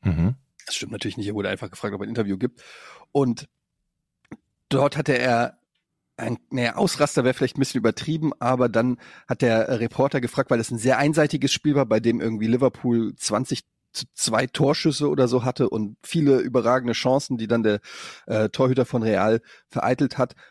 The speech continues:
Speaker 2: Und da wurde dann Toni Kroos gefragt, ja, ähm, ob er sich gedacht hätte, irgendwie sinngemäß, ähm, dass es so ein harter Kampf wird und,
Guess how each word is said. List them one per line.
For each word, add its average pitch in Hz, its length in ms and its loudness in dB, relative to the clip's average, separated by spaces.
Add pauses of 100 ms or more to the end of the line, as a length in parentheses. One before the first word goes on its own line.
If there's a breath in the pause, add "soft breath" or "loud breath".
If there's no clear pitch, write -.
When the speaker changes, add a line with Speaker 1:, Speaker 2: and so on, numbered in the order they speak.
(180 soft breath)
Speaker 2:
Und 117 280 -2
da 110 140 0
wurde 131 160 2
dann 117 120 -2
Toni 127 200 0
Kroos - 260 -2
gefragt, - 400 -6
ja, 107 360 -2
ähm, 107 220 -6
ob - 120 -10
er 117 60 -4
sich - 180 -8
gedacht - 340 -6
hätte, - 160 -6
irgendwie 104 340 -6
sinngemäß, 104 600 -4 (480 loud breath)
ähm, 101 300 -8 (200)
dass - 180 -2
es - 300 -6 (380)
so 139 380 2
ein 123 180 -4
harter 127 280 0
Kampf - 400 -4
wird 139 240 2
und, 113 320 -2